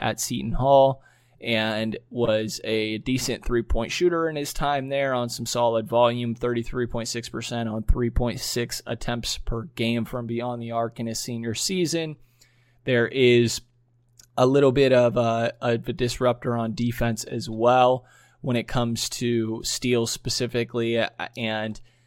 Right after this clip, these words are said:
I guess you'd call him a three. Um, he's somebody that I still have to get a little bit more familiar with, admittedly,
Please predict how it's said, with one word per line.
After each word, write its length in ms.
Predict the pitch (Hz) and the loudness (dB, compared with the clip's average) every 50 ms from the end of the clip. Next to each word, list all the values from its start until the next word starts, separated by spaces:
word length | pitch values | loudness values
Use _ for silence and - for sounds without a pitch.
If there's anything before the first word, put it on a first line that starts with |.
| _ _ _ _ _ _ _ _ _ _ | _ _ _ _ _ _ _ _ _ _
I 100 | - 165 | -2 2
guess 200 | 170 180 180 - | 2 4 2 2
you'd 100 | 196 175 | 0 0
call 200 | - 175 170 170 | 2 2 4 4
him 100 | 165 170 | 2 0
a 40 | 165 | -2
three. 500 | - - 151 151 151 156 156 160 170 - - - | -2 -2 -4 -2 -2 -2 -2 -2 -4 -8 -12 -10
Um, 440 | 127 120 127 120 123 120 120 113 - _ _ _ _ | -8 -6 -4 -2 -2 -2 -4 -6 -10 _ _ _ _
he's 300 | - - - 143 139 - | -14 -4 -2 -2 -2 0
somebody 440 | - 147 143 139 139 135 135 135 131 | 0 0 0 2 0 0 0 0 2
that 320 | 120 117 117 117 110 - - | 2 4 4 4 2 0 0
I 160 | - 123 127 | 0 2 2
still 240 | 127 - - 123 123 | 2 2 2 2 4
have 180 | 120 120 - - | 4 2 0 0
to 280 | - 120 120 120 120 117 | 0 2 2 2 0 0
get 220 | 120 - 120 120 | -2 -2 -2 -2
a 40 | 117 | 0
little 200 | 117 120 117 110 | 0 0 0 0
bit 160 | 110 113 107 | 0 -2 -2
more 200 | 113 113 113 113 | -4 -6 -6 -6
familiar 440 | - - 107 110 110 113 110 107 107 | -6 -8 -6 -4 -2 -2 -2 -2 -2
with, 260 | 110 110 110 110 - | -2 -4 -2 -2 -2
admittedly, 760 | 113 107 107 110 110 107 104 104 113 113 110 107 104 107 - | -4 -2 -2 -2 -2 -2 -2 -2 -4 -4 -4 -4 -6 -8 -10